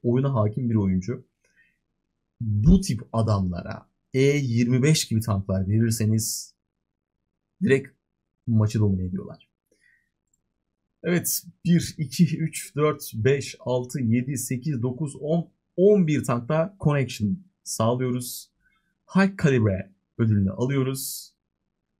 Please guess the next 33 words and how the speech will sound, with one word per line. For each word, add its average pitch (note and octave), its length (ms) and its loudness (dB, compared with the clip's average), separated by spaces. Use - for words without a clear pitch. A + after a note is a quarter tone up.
Top F#3+ 300 2
Gun G2+ 260 -2
ödülünü F#2+ 340 -2
alıyoruz. B2+ 460 -4
Daha - 100 -6
sonra C#3+ 240 -6
ödül, B2 160 -2
ödül B2 240 0
değil, G2 260 -2
e, G#2 240 -8
nişanının A2 560 0
bölevesine G#2+ 460 0
alıyor, F#2 480 -8
öyle F#2+ 120 -6
söyleyeyim, F#2+ 380 -8
onu A2 140 -2
alıyoruz. A2+ 580 -4
Yüz E3 180 4
altmış G3 360 0
bir G3 120 6
bin G#2+ 280 2
deneyim, B2+ 480 -2
yüz B2 100 -4
altmış - 260 -6
bir C#3 120 -6
bin, B2+ 220 -10
pardon, A#2 260 2
yüz G#2 140 0
altmış - 260 -2
bir D3 80 -4
bin C3+ 100 -2
beş C#3 240 0
yüz B2 380 -14